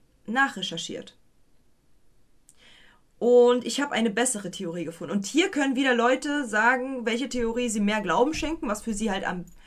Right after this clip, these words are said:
am plausibelsten ist, weil wir können's nicht wissen, außer wir würden mit den Machern reden, können wir aber nicht.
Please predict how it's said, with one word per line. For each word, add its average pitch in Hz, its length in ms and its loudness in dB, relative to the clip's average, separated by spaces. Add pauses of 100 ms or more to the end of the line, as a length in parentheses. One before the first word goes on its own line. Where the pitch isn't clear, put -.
(300)
am 202 220 0
plausibelsten 214 1200 0
ist, - 280 -6
weil 202 180 -2
wir 208 80 -6
können's 233 400 -4
nicht 240 220 -6
wissen, 226 240 -4
außer 202 260 -4
wir 196 120 -6
würden 208 140 -2
mit 196 100 -2
den 165 120 -6
Machern 202 260 -4
reden, 254 340 -4
können 160 200 -6
wir 170 60 -2
aber 180 120 -4
nicht. 208 200 -8